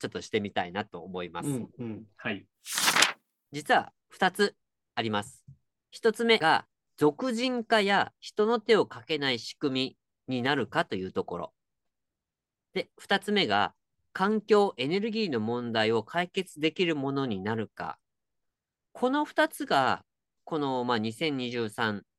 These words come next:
Speaker 1: まあ、ディーエックスセレクションのこの取り組みとして重要視される、まあ、といいますか、今後のディーエックスとして重要視されるポイントになるんではないかというところで、
Speaker 2: うん、うん。
Speaker 1: これはちょっと今日の、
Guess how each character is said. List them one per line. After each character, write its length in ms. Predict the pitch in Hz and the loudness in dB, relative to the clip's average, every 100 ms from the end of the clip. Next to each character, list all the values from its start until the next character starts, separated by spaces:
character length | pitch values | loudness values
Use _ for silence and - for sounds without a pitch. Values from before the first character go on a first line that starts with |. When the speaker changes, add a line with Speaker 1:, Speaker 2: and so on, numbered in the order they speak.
| _ - | _ -6
Speaker 1:
ま 100 | 120 | -4
あ、 20 | |
デ 100 | 120 | -2
ィ 20 | |
ー 20 | |
エ 20 | 143 | -2
ッ 40 | |
ク 60 | - | -2
ス 40 | |
セ 100 | 185 | -4
レ 80 | 175 | -4
ク 80 | - | -2
シ 100 | 170 | -2
ョ 120 | 110 | -2
ン 100 | 85 _ _ _ _ - | -6 _ _ _ _ -2
の 280 | 185 127 | 0 0
こ 180 | - 127 | -2 -4
の 440 | 117 110 110 107 101 | 0 2 2 0 -2
取 160 | 117 110 | -4 -6
り 60 | |
組 220 | - 117 113 | -4 -4 -4
み 40 | |
と 180 | - 110 | -6 -8
し 120 | - | -4
て 240 | 104 95 | -2 -2
重 260 | 87 113 120 | -2 -4 0
要 180 | 123 120 | 2 0
視 60 | |
さ 160 | - 107 | 0 -2
れ 140 | 95 | -2
る、 180 | 90 95 - | -4 -8 -4
ま 80 | 139 | -4
あ、 40 | |
と 120 | - | -2
い 20 | |
い 20 | 120 | -2
ま 120 | 117 | -2
す 80 | - | -6
か、 180 | - - _ | -14 -16 _
今 280 | - 277 277 | -2 -2 -2
後 120 | 269 | 0
の 160 | 254 | 0
デ 80 | 196 | 0
ィ 140 | 233 233 | 0 0
ー 40 | |
エ 20 | |
ッ 60 | 233 _ | -2 _
ク 120 | 208 | -10
ス 260 | - 92 - _ _ _ _ _ _ - | -8 -10 -10 _ _ _ _ _ _ -6
と 80 | |
し 100 | 139 | -6
て 340 | - 139 117 - _ _ _ _ | 2 4 4 0 _ _ _ _
重 260 | 135 170 170 | 0 2 2
要 140 | 170 | 0
視 100 | - | -2
さ 180 | - 131 | -4 0
れ 100 | 127 | 2
る 140 | 127 | 0
ポ 240 | - 180 214 | -2 0 0
イ 60 | |
ン 60 | 208 | 2
ト 120 | 226 | 0
に 140 | 233 | 2
な 160 | 214 214 | 2 2
る 120 | 214 | 2
ん 120 | 175 | 0
で 100 | 120 | 0
は 140 | 113 104 | 0 0
な 120 | 131 | 0
い 80 | 151 | -2
か 120 | - | -6
と 120 | - | -2
い 60 | 127 | -2
う 60 | 107 | 0
と 140 | 110 | -6
こ 160 | - 95 | -2 -4
ろ 120 | 87 | -2
で、 320 | 98 101 85 _ _ - | -2 -2 -4 _ _ -6
Speaker 2:
う 40 | |
ん、 60 | 135 | -2
う 40 | |
ん。 20 | |
Speaker 1:
こ 80 | 165 | 2
れ 40 | 233 | 4
は 140 | 233 | 4
ち 120 | 214 | 2
ょ 0 | |
っ 20 | |
と 160 | 214 131 | -2 -2
今 280 | - 220 208 | 0 2 2
日 60 | 110 | 0
の、 200 | 110 | -4